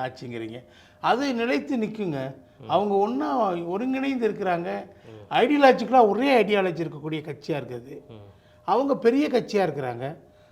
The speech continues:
Speaker 1: சொந்தமாவே ஆட்சி அமைக்கக்கூடிய இடத்துல அவங்க இருந்தாங்க, இப்ப இருப்பாங்க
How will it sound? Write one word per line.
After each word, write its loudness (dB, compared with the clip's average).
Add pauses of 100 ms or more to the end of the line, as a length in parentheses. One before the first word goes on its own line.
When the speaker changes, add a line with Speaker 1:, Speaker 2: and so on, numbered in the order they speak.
(200)
Speaker 1:
சொந்தமாவே 4
ஆட்சி 0
அமைக்கக்கூடிய -2
இடத்துல 0
அவங்க -4
இருந்தாங்க, -6
இப்ப -4
இருப்பாங்க -2